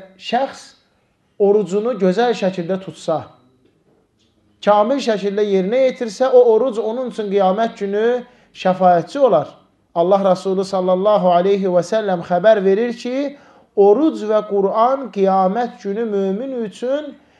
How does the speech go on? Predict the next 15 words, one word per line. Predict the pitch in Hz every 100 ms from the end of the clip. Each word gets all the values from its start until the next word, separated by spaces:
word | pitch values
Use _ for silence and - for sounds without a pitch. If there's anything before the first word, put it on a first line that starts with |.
| _
şəfaətçi | - 190 185 185 170 165 -
olacaqdır. | 294 233 180 151 123 123 - _ _ _
Oruc | 196 190 233 214 180
və | 185 185
Qur'an | 180 190 220 277 302 - _ _ _ -
qiyamət | 180 175 170 202 208 -
günü | 170 170
mömin | 165 160 185 190 165
üçün | 156 196
şəfaətçi | 185 156 156 156 135 240
olacaqdır. | 247 196 165 131 127 - _ _ _ _ _ _ _ _ _ _ _ _ _ _ _
Əgər | 254 262 254 233 233
insan | 220 190 240 240 208
Ramazan | 208 214 208 247 247
orucunu | 226 208 196 175 208 233 170